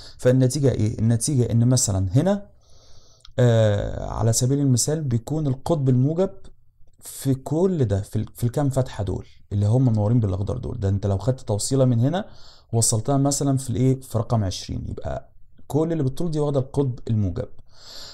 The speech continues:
ولو انت خدت مثلا توصيله من السالب من هنا ووصلتها هنا، يبقى كل ده اصبح سالب، يبقى انت عندك هنا قطبين موجب وسالب. طيب، ال-، ال-، ال-، الموضوع محتاج طبعا ممارسه، ومحتاج ان انت تشوف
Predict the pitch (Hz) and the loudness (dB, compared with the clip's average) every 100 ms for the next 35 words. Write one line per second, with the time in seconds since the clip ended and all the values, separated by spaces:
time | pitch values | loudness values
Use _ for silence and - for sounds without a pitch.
0 | - 104 113 139 131 147 139 139 139 135 | 0 2 4 2 0 -2 0 2 2 2
1 | 101 92 - - - - 90 - 110 - | 0 -2 -6 -14 -16 -10 -6 -2 0 0
2 | 151 147 135 117 - 139 139 120 110 120 | 0 2 2 2 2 2 0 0 2 2
3 | 98 92 - 107 101 139 139 151 127 - | 2 -2 -2 -4 0 0 0 0 -2 -2
4 | 107 135 156 160 135 - 117 101 - - | -2 0 0 0 -2 -2 -2 -4 -4 -2
5 | 95 92 87 123 120 117 - 120 117 107 | -2 -2 -2 0 0 0 -2 -4 -4 -6
6 | 101 120 131 117 143 143 139 - - - | -2 0 2 2 0 0 -4 -6 -14 -16
7 | - - 120 - 95 - 131 87 80 - | -10 0 2 2 -2 -2 0 0 -2 -12
8 | - - - - - - - - _ _ | -18 -20 -20 -20 -20 -20 -20 -20 _ _
9 | - - 156 170 - 165 - 170 - 160 | -10 -2 0 2 0 -2 -2 -2 0 2
10 | 156 156 156 220 262 185 131 160 - 156 | 2 2 4 4 6 4 2 -2 0 2
11 | 156 139 123 123 - 127 117 147 135 110 | 4 6 6 4 4 4 4 2 4 4
12 | 123 135 110 139 127 - | 4 2 0 2 0 0